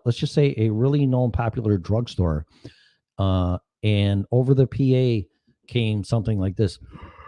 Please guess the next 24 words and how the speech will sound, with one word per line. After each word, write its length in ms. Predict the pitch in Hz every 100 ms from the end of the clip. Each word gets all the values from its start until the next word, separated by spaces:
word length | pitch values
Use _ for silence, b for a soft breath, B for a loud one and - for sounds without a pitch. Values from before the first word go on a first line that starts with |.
| B B B -
Excuse 560 | - - - 90 95 76
me, 120 | 82
customers, 680 | - 76 - 80 80 76 71
but 240 | - 90 -
if 200 | 107 101
you're 180 | 127 131
not 300 | 135 139 139
wearing 380 | 127 135 131 113
a 60 |
mask, 440 | 117 120 127 123 127
will 80 |
you 200 | 120 139
please 380 | 127 151 160 147
get 200 | 107 156
the 140 | 120 120
hell 240 | 143 185
out 160 | 185 185
of 100 | 180
our 180 | 175 147
store? 720 | - 196 196 165 127 92 85
Thank 220 | 131 151
you 80 | 127
very 240 | 117 110 95
much. 540 | 85 78 - - -